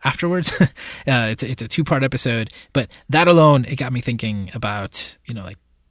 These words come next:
that's so relatable, you know, and there, there's, sometimes we don't, that moment, right? Like, why are we like that? It, it made me think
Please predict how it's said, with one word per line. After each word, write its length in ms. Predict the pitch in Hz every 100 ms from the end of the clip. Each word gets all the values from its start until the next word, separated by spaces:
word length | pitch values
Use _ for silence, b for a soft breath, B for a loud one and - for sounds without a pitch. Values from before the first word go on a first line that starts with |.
| _
that's 220 | - -
so 400 | - 165 160 160
relatable, 640 | 139 120 113 131 120 113 113
you 60 |
know, 100 | 120
and 100 | 135 131
there, 80 | 120
there's, 280 | - 123 - - _ _ -
sometimes 280 | 151 185 151
we 80 | 147
don't, 300 | 147 120 - _ _ _ B B B -
that 140 | 139
moment, 360 | 139 139 170 107
right? 160 | 123 143
Like, 120 | 120
why 360 | 113 120 147 151
are 140 | 120
we 280 | 123 117 107
like 180 | 110 147
that? 140 | 113
It, 100 | 120
it 100 | 95
made 140 | 151 156
me 80 | 160
think 400 | 165 147 -